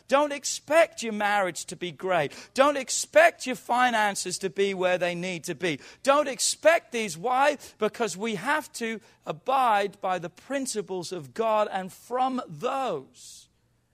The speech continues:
God says that he's given us life.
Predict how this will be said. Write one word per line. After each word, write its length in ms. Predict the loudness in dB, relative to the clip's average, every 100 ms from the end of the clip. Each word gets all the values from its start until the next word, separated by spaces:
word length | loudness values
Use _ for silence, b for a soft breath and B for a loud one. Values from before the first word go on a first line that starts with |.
| _ _ _ _ -6
God 260 | 0 0
says 320 | -2 -6 -6 -6
that 120 | -8
he's 200 | -8 -10
given 300 | -8 -6 -6
us 180 | -8 -10
life. 760 | -12 -10 -12 -14 -18 _ _